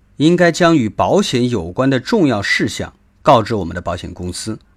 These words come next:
那购买保险的消费者陈述应当全面、真实、客观，不得隐瞒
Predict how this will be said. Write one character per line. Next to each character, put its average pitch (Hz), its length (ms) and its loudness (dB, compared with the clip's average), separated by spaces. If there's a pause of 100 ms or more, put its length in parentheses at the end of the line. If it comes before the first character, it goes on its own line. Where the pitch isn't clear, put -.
(120)
那 143 160 0
购 226 200 4
买 117 220 2
保 117 300 2
险 113 120 -6
的 92 80 -4
消 180 220 0
费 185 180 2
者 80 240 -10 (280)
陈 110 320 -2
述 - 320 -4 (380)
应 131 200 0
当 127 220 0
全 87 340 -8
面、 135 300 0 (420)
真 196 300 2
实、 - 360 -8 (300)
客 - 280 -2
观， 98 300 -6 (280)
不 226 120 -2
得 185 140 6
隐 139 260 2
瞒 98 400 -2